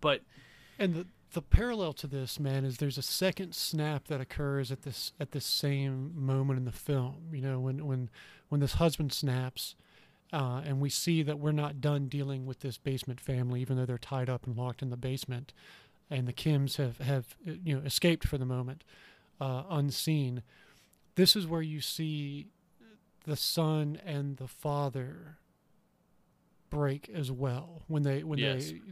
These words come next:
Speaker 2: they, they go back home, and their home,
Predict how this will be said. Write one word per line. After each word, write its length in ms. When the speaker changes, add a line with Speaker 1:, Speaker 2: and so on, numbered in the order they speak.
Speaker 2:
they, 40
they 200
go 200
back 260
home, 500
and 160
their 120
home, 280